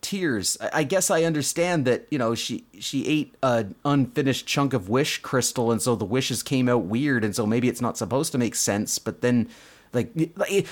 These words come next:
there's so much of it that, like, I'm trying to figure out what the story is, and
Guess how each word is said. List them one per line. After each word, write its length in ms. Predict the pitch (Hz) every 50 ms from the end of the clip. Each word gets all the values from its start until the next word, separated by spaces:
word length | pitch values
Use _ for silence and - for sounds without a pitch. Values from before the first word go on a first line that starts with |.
| - -
there's 160 | 240 240 -
so 220 | - - 277 294 294
much 200 | 277 262 262 -
of 80 | 240 220
it 120 | 175 139
that, 160 | 180 190 - - _ _ _ _ _ _ -
like, 180 | 185 190 -
I'm 100 | - 196
trying 300 | 196 - - 254 262 285
to 60 | 262 190
figure 320 | - - 247 202 220 226
out 80 | 190 -
what 160 | 220 220 -
the 80 | 214
story 500 | - - - - 240 254 233 214 175 135
is, 260 | 120 107 107 104 - - -
and 260 | 160 160 160 151 139